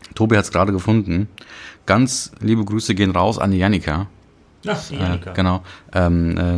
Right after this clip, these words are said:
Speaker 1: eine, eine Ko-, Kollegin von mir. Und, äh, vielen, vielen lieben Dank für die Spende, Jannika.
Speaker 2: Ja, auch nochmal von mir herzlichen Dank. Und, ähm,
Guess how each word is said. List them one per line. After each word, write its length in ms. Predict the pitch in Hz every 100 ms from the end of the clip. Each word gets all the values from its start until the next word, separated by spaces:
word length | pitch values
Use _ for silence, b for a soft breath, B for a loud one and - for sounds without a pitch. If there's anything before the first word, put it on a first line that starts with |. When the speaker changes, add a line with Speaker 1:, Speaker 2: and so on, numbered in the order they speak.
| 85
Speaker 1:
eine, 360 | 85 85 85 85
eine 200 | 85 87
Ko-, 320 | - 90 87
Kollegin 400 | - 98 107 90
von 180 | 87 82
mir. 220 | 85 101 B B B B
Und, 400 | 90 87 87 -
äh, 320 | 85 82 82 85 - _
vielen, 320 | - 113 117
vielen 320 | 120 110 101
lieben 240 | 104 104 95
Dank 220 | 98 107
für 100 | 98
die 80 | 92
Spende, 260 | - 90
Jannika. 320 | 85 - - 90 90 - b b b b -
Speaker 2:
Ja, 280 | - 104 95
auch 80 | 113
nochmal 180 | 117 110
von 120 | 120
mir 160 | 127
herzlichen 280 | 127 123 113
Dank. 340 | 117 131 160 165
Und, 420 | 120 120 123 120
ähm, 760 | 117 117 113 113 117 117 -